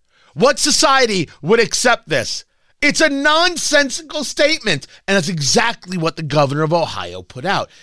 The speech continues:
a nonsensical statement. What was super weird was that after he vetoed this, he offered up an executive order not allowing these kinds of surgeries. Why did you,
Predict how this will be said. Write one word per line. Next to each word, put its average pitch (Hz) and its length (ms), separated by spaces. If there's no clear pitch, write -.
a 170 100
nonsensical 180 1120
statement. 196 560
What 233 220
was 262 120
super 349 440
weird 240 440
was 175 180
that 180 280
after 233 380
he 208 100
vetoed 208 440
this, 254 280
he 233 120
offered 254 300
up 247 160
an 208 60
executive 196 560
order 196 280
not 170 200
allowing 170 340
these 151 160
kinds 143 240
of 135 60
surgeries. 120 480
Why 214 220
did 254 160
you, 233 100